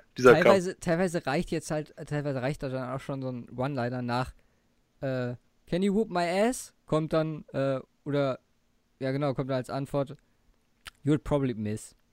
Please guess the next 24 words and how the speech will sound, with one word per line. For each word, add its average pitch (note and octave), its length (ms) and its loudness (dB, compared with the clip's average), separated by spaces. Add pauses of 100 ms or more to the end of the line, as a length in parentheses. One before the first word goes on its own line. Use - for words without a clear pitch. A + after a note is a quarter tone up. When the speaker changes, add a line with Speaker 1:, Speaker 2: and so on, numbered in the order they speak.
(120)
Speaker 1:
<laughs> - 400 0
„You'll C#3+ 140 8
probably B2+ 640 4
take“, A#2 260 2 (320)
ja, B2+ 240 12
es - 180 6
ist - 180 -8
halt, A#2+ 300 10
<laughs> C3 60 -12
es - 0 -
ist B2 220 2
halt D#3 520 8
echt C#3 280 2
hart. B2 360 8 (300)
Da B2+ 120 12
hat D#3 120 8
er E3 100 8
sich D#3 200 4
auf C#3 160 8
jeden E3 240 6
Fall D3 200 8
keinen E3+ 380 6
Gefallen E3+ 400 4
mitgetan. E3+ 680 0